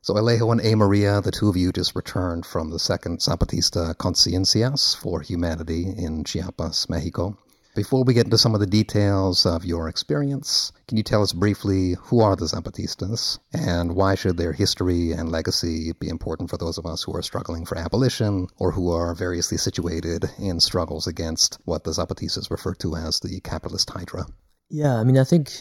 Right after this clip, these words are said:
Speaker 2: people think of the Zapatistas particularly as being very influential in the nineties, and I think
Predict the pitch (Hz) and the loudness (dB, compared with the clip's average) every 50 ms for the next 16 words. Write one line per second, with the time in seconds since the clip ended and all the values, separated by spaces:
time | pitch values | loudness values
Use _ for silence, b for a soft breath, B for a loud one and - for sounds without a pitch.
0 | - _ - 147 143 - 131 120 - 127 123 117 107 104 - 117 101 - 104 113 | -8 _ 2 2 4 4 4 4 4 4 4 4 2 0 0 -2 -2 -2 -2 -2
1 | 107 - 107 - - 101 - 107 - - 110 104 101 101 98 95 95 92 - - | -2 -2 -2 -4 -6 -6 -8 -6 -4 -2 -2 0 0 -2 -2 -4 -4 -6 -8 -10
2 | - - _ _ _ - 110 107 107 107 98 92 110 110 107 107 - - 107 104 | -12 -14 _ _ _ -2 0 0 2 2 2 2 2 2 2 0 0 0 -2 -2
3 | 101 - - 113 101 98 95 101 107 127 147 170 208 214 - - - - 113 110 | 0 -2 -2 -2 -2 0 0 0 2 4 4 4 4 4 2 -2 -4 -2 -2 0
4 | 101 - - 120 110 - - - | 0 0 0 -2 -2 -2 -8 -16